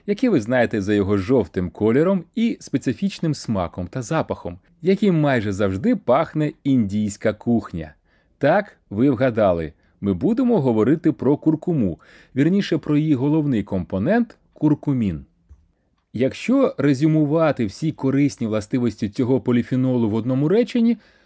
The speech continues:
то прозвучить це так. Куркумін відомий своїми противозапальними та антиоксидантними властивостями.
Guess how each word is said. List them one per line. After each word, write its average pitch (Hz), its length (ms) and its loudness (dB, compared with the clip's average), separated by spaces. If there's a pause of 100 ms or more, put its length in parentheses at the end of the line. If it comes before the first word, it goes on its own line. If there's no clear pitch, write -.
(120)
то 247 120 2
прозвучить 165 680 2
це 156 140 2
так. - 460 -6 (640)
Куркумін 190 640 2
відомий 139 440 2
своїми 127 340 0
противозапальними 151 1160 0
та - 320 0
антиоксидантними 117 1200 -2
властивостями. 101 880 -4